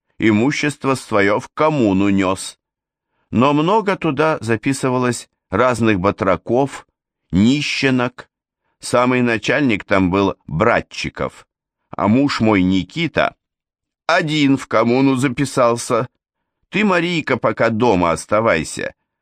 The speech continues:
а потом колхозы будут организовываться, мы в колхоз пойдём. Вот я и жила дома.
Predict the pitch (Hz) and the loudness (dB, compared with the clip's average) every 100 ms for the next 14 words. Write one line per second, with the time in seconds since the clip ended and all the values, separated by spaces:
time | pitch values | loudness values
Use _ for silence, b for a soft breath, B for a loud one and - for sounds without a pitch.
0 | - 90 90 131 208 214 156 135 - 120 | -4 -2 0 0 0 0 0 0 0 0
1 | 110 98 104 101 104 101 135 147 170 196 | 0 0 0 0 -2 -2 -2 0 0 -2
2 | 98 80 73 - 71 - _ _ _ _ | -2 -2 -4 -4 -6 -6 _ _ _ _
3 | - 160 151 - 139 - 95 87 - 78 | 0 0 0 0 0 0 -2 -2 -2 -2
4 | 78 67 73 69 - _ _ _ _ _ | -2 -2 -2 -2 -8 _ _ _ _ _
5 | _ - 90 101 - 85 87 80 92 87 | _ -4 0 0 2 2 2 0 0 2
6 | 78 67 71 69 71 69 | 2 0 -2 -2 -2 -4